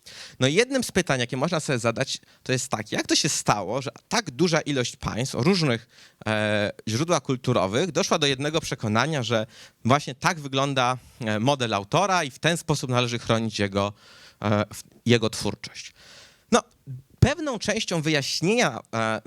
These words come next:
tego, tego zjawiska jest spojrzenie w historię i odkrycie dość oczywistego faktu,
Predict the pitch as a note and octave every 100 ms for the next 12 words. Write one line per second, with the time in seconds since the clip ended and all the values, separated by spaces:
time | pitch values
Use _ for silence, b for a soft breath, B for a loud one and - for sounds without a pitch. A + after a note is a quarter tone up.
0 | G#2 C3 C#3+ C#3 B2+ - D3+ E3 C3+ G#2+
1 | A2 - F3+ D#3 C#3+ - A#2+ D#3 C#3+ -
2 | A#2+ - E2+ G2+ B2+ D#3+ D3+ B2 - -
3 | - B2+ - - A2 C#3+ C3 B A#2+ G#2+
4 | G#2+ A2 - B2+ C3 D3+ A2+ - F#2+ -
5 | D#3